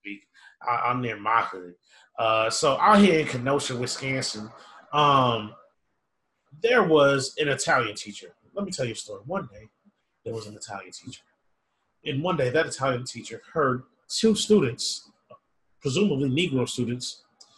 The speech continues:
using a particular word that is found sometimes within Negro vernacular. That word happens to be the N-word. For some reason, that teacher lost her mind or his mind that day and responded to the hearing of that word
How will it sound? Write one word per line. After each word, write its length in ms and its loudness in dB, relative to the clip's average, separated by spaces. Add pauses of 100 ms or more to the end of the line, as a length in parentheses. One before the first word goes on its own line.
(140)
using 260 8
a 40 6
particular 420 0
word 540 4 (320)
that 100 2
is 100 -2
found 380 4
sometimes 680 -6
within 420 -4 (340)
Negro 380 -2
vernacular. 460 -2 (280)
That 200 2
word 280 4
happens 320 -2
to 60 -6
be 120 2
the 260 -6
N-word. 200 -12 (840)
For 80 -8
some 220 6
reason, 280 4
that 220 4
teacher 320 -4
lost 380 -4
her 120 -2
mind 360 0
or 120 -8
his 300 -6
mind 240 -10
that 160 -10
day 260 -8 (800)
and 140 2
responded 420 2
to 120 -4
the 140 0
hearing 440 0
of 140 -4
that 280 0
word 420 0